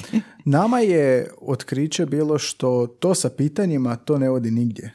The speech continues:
Kad ti sastaviš listu pitanja. I onda ja uvijek upotrebim onu paral-, i mi smo, mi smo, i ja i dan danas napišem listu pitanja.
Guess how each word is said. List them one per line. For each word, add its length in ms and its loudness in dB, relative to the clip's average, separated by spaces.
Kad 160 -8
ti 120 -2
sastaviš 580 -4
listu 280 -8
pitanja. 460 -10
I 140 2
onda 160 4
ja 160 6
uvijek 440 2
upotrebim 580 -2
onu 220 0
paral-, 400 -4
i 100 2
mi 120 4
smo, 240 0
mi 140 -2
smo, 360 -4
i 140 -2
ja 140 0
i 80 0
dan 200 -2
danas 380 -4
napišem 480 -6
listu 220 -10
pitanja. 380 -14